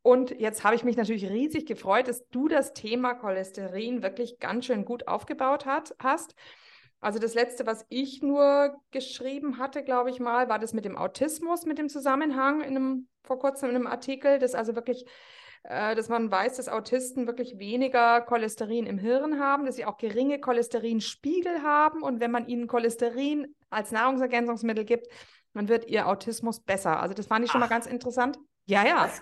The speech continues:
Speaker 2: äh, schick
Speaker 1: Diese
Speaker 2: mir gerne
Speaker 1: drei,
Speaker 2: die Studie.
Speaker 1: diese
Speaker 2: Die
Speaker 1: drei, ja, die habe ich auf meinem, ich schicke dir dann den Artikel,
Speaker 2: Ah,
Speaker 1: die habe
Speaker 2: ja,
Speaker 1: ich verlinkt
Speaker 2: gerne.
Speaker 1: auf meinem,
Speaker 2: Mhm.
Speaker 1: genau, also diese, diese drei Sachen und trotzdem,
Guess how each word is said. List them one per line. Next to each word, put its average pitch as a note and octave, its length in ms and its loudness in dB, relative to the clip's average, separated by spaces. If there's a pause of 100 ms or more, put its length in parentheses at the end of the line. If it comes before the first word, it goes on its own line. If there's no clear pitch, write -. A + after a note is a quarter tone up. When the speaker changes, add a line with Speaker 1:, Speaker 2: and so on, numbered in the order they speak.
Speaker 2:
äh, E3 140 -4 (120)
schick C4 140 4
Speaker 1:
Diese B3 140 2
Speaker 2:
mir G3 140 0
gerne A#3+ 180 8
Speaker 1:
drei, D#4 120 8
Speaker 2:
die G4+ 60 -2
Studie. D#3 420 -2
Speaker 1:
diese A#3+ 220 -2
Speaker 2:
Die D3 60 -8
Speaker 1:
drei, A3+ 520 6
ja, B3 160 4
die C4 120 0
habe C#4 160 0
ich C4 100 -4
auf A#3+ 60 -4
meinem, A3+ 260 -4 (120)
ich A3 160 -14
schicke B3+ 200 -6
dir A#3+ 60 -4
dann G3+ 160 2
den G3 100 -2
Artikel, G3 340 -2
Speaker 2:
Ah, - 40 2
Speaker 1:
die G3 60 4
habe G3 100 4
Speaker 2:
ja, - 100 -2
Speaker 1:
ich - 60 -16
verlinkt B3 320 2
Speaker 2:
gerne. A#3+ 40 0
Speaker 1:
auf G#3+ 80 -4
meinem, G3+ 220 0
Speaker 2:
Mhm. - 100 -14 (540)
Speaker 1:
genau, F#3 160 6
also G#3 140 6
diese, C4 260 0
diese C4 380 0
drei C4 380 6
Sachen G#3 320 2
und A3+ 200 -6
trotzdem, C4+ 760 0